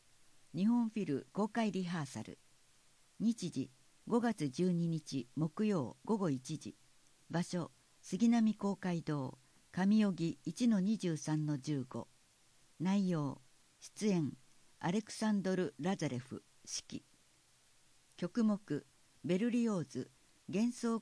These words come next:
交響曲の予定。定員六百名、先着順。問い合わせ、文化交流課。なお、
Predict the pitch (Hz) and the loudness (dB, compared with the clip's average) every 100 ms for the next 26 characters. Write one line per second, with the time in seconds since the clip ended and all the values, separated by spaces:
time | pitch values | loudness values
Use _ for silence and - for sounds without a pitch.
0 | - 220 202 226 196 - 131 135 131 120 | -2 -2 0 -2 -2 -4 -4 -2 0 -2
1 | - 120 117 - _ _ _ _ _ _ | -6 -6 -6 -8 _ _ _ _ _ _
2 | _ 202 208 202 175 156 - - - 170 | _ -2 0 0 0 -2 -6 -10 -4 -4
3 | - 214 226 214 131 110 - _ - 196 | -2 -4 -2 -2 -2 -4 -10 _ -6 -2
4 | 196 185 - 147 143 123 - _ _ _ | 0 -2 -4 -4 -4 -4 -8 _ _ _
5 | _ _ 202 208 190 175 - 135 123 - | _ _ -2 0 0 -2 -4 -6 -8 -12
6 | _ _ 151 220 220 208 190 175 151 143 | _ _ 0 2 0 -2 0 0 0 -2
7 | 127 120 - _ _ _ _ _ _ _ | -4 -10 -10 _ _ _ _ _ _ _
8 | - 185 170 - | -6 -2 0 -2